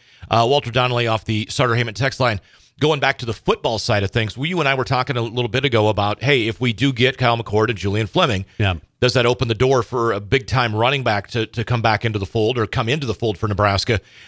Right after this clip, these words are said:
Speaker 1: And he said, hey, four scholarship running backs, career numbers of carries.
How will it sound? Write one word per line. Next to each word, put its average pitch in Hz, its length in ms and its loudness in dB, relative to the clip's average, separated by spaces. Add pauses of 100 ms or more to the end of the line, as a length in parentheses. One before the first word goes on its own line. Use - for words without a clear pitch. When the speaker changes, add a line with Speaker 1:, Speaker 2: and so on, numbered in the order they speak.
(200)
Speaker 1:
And 117 360 2
he 123 80 -6
said, 123 240 -4
hey, 135 220 -2
four 180 240 -4
scholarship 160 500 -4
running 147 180 -4
backs, 151 240 -4
career 151 260 0
numbers 143 300 -4
of 131 100 -6
carries. 156 440 -2